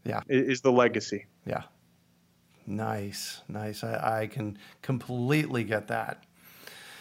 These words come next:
Speaker 1: So if you could recommend one resource for our listeners, what would it be and why?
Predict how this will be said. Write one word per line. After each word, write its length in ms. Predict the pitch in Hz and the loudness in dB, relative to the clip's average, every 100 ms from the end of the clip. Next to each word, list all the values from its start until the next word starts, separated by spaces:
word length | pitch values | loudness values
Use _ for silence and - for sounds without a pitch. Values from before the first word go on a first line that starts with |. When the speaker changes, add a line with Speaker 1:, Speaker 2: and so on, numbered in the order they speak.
| - - - - | -20 -20 -20 -10
Speaker 1:
So 280 | - 180 180 | 4 4 6
if 180 | 160 208 | 2 0
you 60 | |
could 180 | 208 190 | -2 2
recommend 520 | 180 180 175 156 120 | 4 6 6 6 6
one 340 | 113 139 165 160 | 4 4 4 0
resource 540 | 123 156 156 147 123 | 0 2 4 4 4
for 180 | - 123 | 2 2
our 100 | 113 | 2
listeners, 480 | 110 127 - 98 95 | 2 -2 -2 -4 -2
what 140 | 104 - | -4 -2
would 120 | 110 | -2
it 100 | 107 | 0
be 140 | - | 0
and 140 | 107 104 | 0 2
why? 300 | 107 123 | 2 2